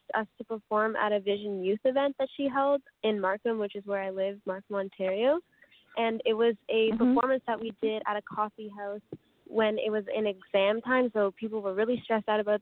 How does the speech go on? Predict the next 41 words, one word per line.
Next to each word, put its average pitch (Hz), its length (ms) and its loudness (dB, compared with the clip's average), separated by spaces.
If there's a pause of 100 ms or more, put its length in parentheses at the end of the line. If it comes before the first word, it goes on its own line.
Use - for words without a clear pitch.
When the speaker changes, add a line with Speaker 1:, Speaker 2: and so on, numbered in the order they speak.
Speaker 1:
their 202 140 2
exams. 240 520 0 (400)
And 226 180 2
so 214 120 2
we 220 120 2
got 220 180 4
to 220 100 2
go 208 180 2
there 214 260 0
and 208 120 -8
entertain 202 500 -8
them 208 340 -6
and 196 220 0
spread 202 300 -4
relaxation 208 920 0
and 202 160 -12
spread 202 240 -2
peace 208 260 -2 (120)
through 202 100 0
our 196 80 2
music, 214 500 4 (480)
which 208 120 -6
is 208 100 -6
what 202 120 -4
we 214 80 0
love 208 220 -2
to 208 60 -12
do. 202 380 -2 (420)
And 220 240 0
so, 214 320 -2
yeah, 202 240 -2
my 202 140 -4
friends 240 260 -8
have, 220 140 -6 (160)
like, 196 220 -4
helped 214 260 -8
me 202 140 -4
out 196 160 -2
and 202 80 -8
have 196 140 -12
been 196 180 -8